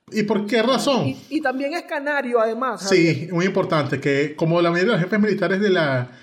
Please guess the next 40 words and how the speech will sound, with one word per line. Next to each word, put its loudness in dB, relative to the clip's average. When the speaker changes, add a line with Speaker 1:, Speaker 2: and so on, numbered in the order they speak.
Speaker 1:
contienda 0
del 2
bando 2
realista, 0
era 2
origen 0
canario. -2
Solo 0
que 0
este 0
pana -4
nació 0
en 0
Gran 2
Canaria, 2
a -2
diferencia 0
de 4
Morales, 4
que -4
nació -4
fue -2
en -4
Tenerife. -2
Y 2
este 2
pana, 0
también -2
a 0
diferencia 0
de 2
Morales, -2
que 2
llegó 2
a 4
Venezuela 2
fue 2
directo 0
a -8
combatir, -2